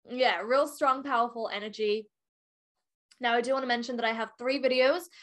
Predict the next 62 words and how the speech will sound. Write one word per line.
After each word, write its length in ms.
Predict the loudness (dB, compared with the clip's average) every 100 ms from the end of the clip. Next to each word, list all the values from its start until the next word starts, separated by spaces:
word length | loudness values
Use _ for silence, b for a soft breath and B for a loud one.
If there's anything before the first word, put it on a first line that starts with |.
| B -4
on 100 | -2
the 80 |
sun 240 | -2 0 0
and 180 | 0 -2
moon 340 | -2 0 0
that 100 | 2
I 120 | 2
would 320 | 2 0 -2 -6 b -2
recommend 400 | -2 2 0 0
you 120 | 2
watching 480 | 4 2 0 -8 -8
before 180 | -4 -4
you 160 | -2
watch 320 | 0 -2 -2
this, 180 | -4 -2
because 220 | -2 -2
I'll 140 | -2 -2
give 120 | -2
you 120 | -2
a 20 |
better 180 | 0 0
understanding 540 | -2 -4 -6 -6 -4 -4
of 60 |
what 100 | -6
the 80 | -6
sun 180 | -6 -6
and 140 | -6
moon 220 | -6 -6
mean 200 | -4 -4
in 120 | -4 -4
your 100 | -4
chart. 360 | 2 2 2 B B B -4
And 100 | 0
I'll 140 | 0
link 160 | 0 -2
those 180 | -4
videos 380 | -2 -2 -2 -2
down 240 | -2 -2 0
below. 240 | 2 2
I 100 | 2
have 80 | -2
a 60 |
video 240 | -6 -6 -4
on 40 |
what 60 | -8
the 80 | -6
sun 220 | -6 -4
means 160 | -6
in 80 | -6
astrology, 400 | -2 2 2 2
what 100 | -2
the 60 | -2
moon 180 | -4 -4
means 160 | -4
in 80 | -6
astrology, 540 | -4 0 2 0 -2
and 80 | -4
the 40 | -6
sun 300 | -8 -6 -4
versus 320 | -4 -6 -12
the 80 | -8
moon. 200 | -6